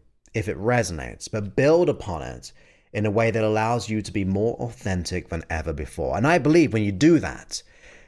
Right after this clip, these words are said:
you will be abundant. I believe you'll have the greatest relationships. I believe you will have the health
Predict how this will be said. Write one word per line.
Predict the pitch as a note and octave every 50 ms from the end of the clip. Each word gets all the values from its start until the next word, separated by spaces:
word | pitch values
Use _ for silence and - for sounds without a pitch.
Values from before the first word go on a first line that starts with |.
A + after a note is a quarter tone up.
| _ -
you | D#3 G3
will | G#3+ A#3 A3 C#3+
be | A2+ F#2+
abundant. | F2 D#2 D2+ D#2+ D2+ C#2 B1+ - - - - - - _ _ _ -
I | C3+
believe | D3 C#3 E3 D#3+ F3+ F#3+ E3
you'll | F3+ F3+ D#3+
have | D3+ F3 F#3+ G3+ F#3 F3+
the | D3 B2
greatest | G2 - G2+ G#2 G2 F#2+ - - F#2+ E2+ - -
relationships. | F2 F2 F2 F2 E2 E2 - - D#2+ D#2 - - - - - - -
I | A#2 B2
believe | A2 - C3+ C#3 D3 D3+ C#3+
you | D3 E3
will | D#3+ C#3+
have | - - D3+ E3+ F3+ F3+ D3+ B2+ A2
the | A2 F#2+
health | E2+ D2 F2 E2 B1 A1+ - - - - - -